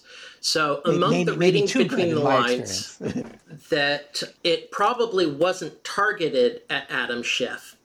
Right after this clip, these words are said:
Speaker 1: but there were a couple of staffers under investigation at the time, one of who was actually convicted for lying to the F B I. And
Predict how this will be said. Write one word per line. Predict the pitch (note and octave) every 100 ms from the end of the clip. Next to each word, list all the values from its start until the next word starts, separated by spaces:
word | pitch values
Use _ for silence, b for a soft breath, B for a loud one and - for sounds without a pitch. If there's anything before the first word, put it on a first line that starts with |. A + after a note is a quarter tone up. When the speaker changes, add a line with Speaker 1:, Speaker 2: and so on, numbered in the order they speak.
| -
Speaker 1:
but | D#3 D#3 D#3
there | C#3+ E3 D#3+
were | D#3 D#3 D#3+ D#3
a | D#3
couple | D3+ F#3+ F#3 F#3
of | D3+
staffers | - - F3 F3+ F3 - D3+ -
under | D3+ D3
investigation | C#3+ C#3 C#3+ C3+ D3 C3+ C3+ D3+
at | B2+ -
the |
time, | - C#3 C3
one | C3 A3
of | E4 B3+
who | F#3 F#3
was | E3 D3+ C#3 -
actually | D#3 D3+ - D3+
convicted | D3+ C3+ D3 - D3+ C3 -
for | D#3 C3+
lying | C#3 C3+ C#3 C3+ C3
to | - C3+
the | C3 C3
F | A#2+ -
B | C#3
I. | B2+ C3+ A2 G#2 -
And | G3 F#3+ F#3+ F#3+